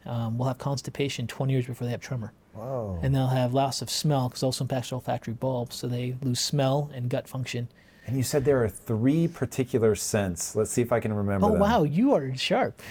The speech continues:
Speaker 2: Peppermint.
Speaker 1: Yes.
Speaker 2: Anise?
Speaker 1: Yes.
Speaker 2: Oh, God.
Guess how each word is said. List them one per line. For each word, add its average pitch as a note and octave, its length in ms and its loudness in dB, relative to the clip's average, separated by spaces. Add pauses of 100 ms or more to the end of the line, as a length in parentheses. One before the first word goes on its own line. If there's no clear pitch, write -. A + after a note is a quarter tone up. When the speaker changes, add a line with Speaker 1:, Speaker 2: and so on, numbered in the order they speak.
Speaker 2:
Peppermint. C3+ 680 0
Speaker 1:
Yes. - 440 -6 (1200)
Speaker 2:
Anise? B2+ 640 2
Speaker 1:
Yes. - 340 -6 (560)
Speaker 2:
Oh, F3 440 8
God. F#3+ 640 4